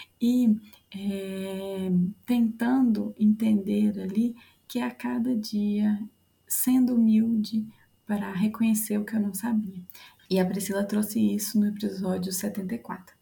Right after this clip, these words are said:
que o aprendizado, ele exige humildade pra perceber que temos a aprender,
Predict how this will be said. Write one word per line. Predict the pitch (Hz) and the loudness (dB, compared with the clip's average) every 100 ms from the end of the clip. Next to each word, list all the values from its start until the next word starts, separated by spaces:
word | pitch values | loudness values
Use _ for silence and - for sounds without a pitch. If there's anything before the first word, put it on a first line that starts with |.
| _ _ _ | _ _ _
que | 196 | -6
o | |
aprendizado, | 202 - 202 190 185 185 175 214 214 - | -6 -6 -6 -4 -2 -2 0 0 -2 -4
ele | - 202 | -10 -8
exige | 190 180 190 185 185 - | -4 -6 -2 -2 -2 -2
humildade | 240 247 254 240 208 208 180 - _ - _ | 0 2 2 0 -4 -10 -16 -18 _ -20 _
pra | - 190 | -10 -8
perceber | 185 185 - 196 180 208 - _ | -6 -6 -4 -4 -2 -4 -6 _
que | - 262 | -8 -6
temos | - - 208 208 220 214 - - | -6 -6 0 2 2 0 -8 -10
a | 196 | -10
aprender, | 185 214 233 214 - | -8 -4 -2 -2 -4